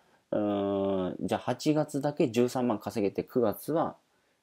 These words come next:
えー、ゼロ円なのかってわけではなくて、もう稼げるスキルをこのお客さんはつけたんで、まあまあ、九月、十月、十一月も、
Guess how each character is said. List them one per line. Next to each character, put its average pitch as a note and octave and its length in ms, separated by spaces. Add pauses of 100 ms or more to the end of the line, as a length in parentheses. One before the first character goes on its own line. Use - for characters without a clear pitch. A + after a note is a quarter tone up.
(180)
え C3+ 300
ー、 - 20
ゼ G#2+ 140
ロ C#3 120
円 B2+ 80
な E2 80
の D2+ 60
か A2+ 140
っ - 100
て - 80
わ D#2+ 120
け E2 60
で D2+ 60
は C#2 80
な - 100
く - 120
て、 E3+ 100
も E3+ 140
う C3+ 40
稼 F3+ 280
げ F#3+ 100
る D3 80
ス - 120
キ F3 140
ル G2+ 140
を F#2 60
こ - 160
の F#2 80
お F#2+ 40
客 - 180
さ - 80
ん - 20
は - 80
つ - 80
け C#3+ 100
た - 160
ん - 120
で、 D#3 260 (320)
ま G3 120
あ F3+ 40
ま D#3+ 180
あ、 G#2+ 60
九 C3 160
月、 G2 260
十 G2+ 220
月、 F#2+ 260
十 G2+ 120
一 G2+ 180
月 - 280
も、 F#2 220